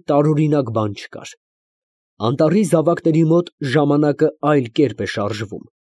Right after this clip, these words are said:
ոչ այնպես, ինչպես մեզ մոտ։ Գիշերը, ինչպես և ցերեկը, կարող էին զբաղված լինել գործերով և զվարճություններով։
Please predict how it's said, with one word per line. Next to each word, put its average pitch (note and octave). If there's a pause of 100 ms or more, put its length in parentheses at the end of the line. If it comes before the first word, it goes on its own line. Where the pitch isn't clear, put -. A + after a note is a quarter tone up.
ոչ D#3+
այնպես, A#2
ինչպես A#2 (180)
մեզ G2+
մոտ։ - (1400)
Գիշերը, B2+ (420)
ինչպես G#2
և G#2+
ցերեկը, - (520)
կարող D#3
էին E3
զբաղված C3
լինել G#2+
գործերով A#2+
և B2
զվարճություններով։ B2